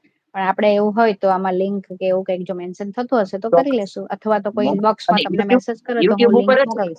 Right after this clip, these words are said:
Speaker 2: YouTube ઉપર, YouTube
Speaker 1: હા
Speaker 2: ઉપર.
Speaker 1: જી, YouTube.
Speaker 2: અંશના, અંશના ગોસ્વામીના નામથી.
Speaker 1: હા, હા.
Speaker 2: ભલે,
Speaker 1: ના,
Speaker 2: ભલે.
Speaker 1: એટલે, અ,
Speaker 2: ચોક્કસ.
Speaker 1: ધારો કે મારું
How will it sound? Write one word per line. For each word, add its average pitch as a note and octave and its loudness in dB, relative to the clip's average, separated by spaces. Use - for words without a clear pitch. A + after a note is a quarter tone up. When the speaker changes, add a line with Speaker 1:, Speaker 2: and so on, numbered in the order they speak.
Speaker 2:
YouTube F#3+ 0
ઉપર, - -16
YouTube F3+ 2
Speaker 1:
હા A3+ 2
Speaker 2:
ઉપર. F3+ -4
Speaker 1:
જી, D3+ -6
YouTube. E3+ -14
Speaker 2:
અંશના, G3+ 0
અંશના G3 0
ગોસ્વામીના E3 0
નામથી. A2+ -8
Speaker 1:
હા, E3+ -10
હા. C#3+ -20
Speaker 2:
ભલે, G#3+ -4
Speaker 1:
ના, C4 2
Speaker 2:
ભલે. A3 2
Speaker 1:
એટલે, B3+ 4
અ, A3+ 6
Speaker 2:
ચોક્કસ. F#3 0
Speaker 1:
ધારો G#3+ 2
કે C4 -2
મારું A#3 4